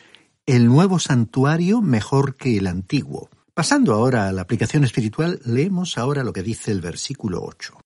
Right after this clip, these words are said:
El Espíritu Santo da a entender con esto que aún no se había abierto el camino al lugar santísimo, entre tanto que la primera parte del tabernáculo estuviera en pie.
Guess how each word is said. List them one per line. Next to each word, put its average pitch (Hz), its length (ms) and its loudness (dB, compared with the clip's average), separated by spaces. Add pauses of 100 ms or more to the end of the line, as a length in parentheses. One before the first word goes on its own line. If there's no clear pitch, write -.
El 143 140 0
Espíritu 214 440 0
Santo 185 360 0
da 120 100 0
a 143 80 2
entender 101 640 -2
con - 160 -8
esto 131 260 -4
que 98 200 -2
aún 165 320 0
no 165 100 2
se 147 220 0
había 131 420 0
abierto 117 460 0
el 92 100 0
camino 117 360 0
al 90 80 -4
lugar 104 200 -6
santísimo, 85 720 -8 (340)
entre 95 360 -6
tanto 165 340 -2
que 139 80 -4
la 98 140 -4
primera 117 320 -2
parte 107 260 -6
del 82 160 -10
tabernáculo 180 680 -4
estuviera 110 460 -4
en 90 140 -6
pie. - 260 -12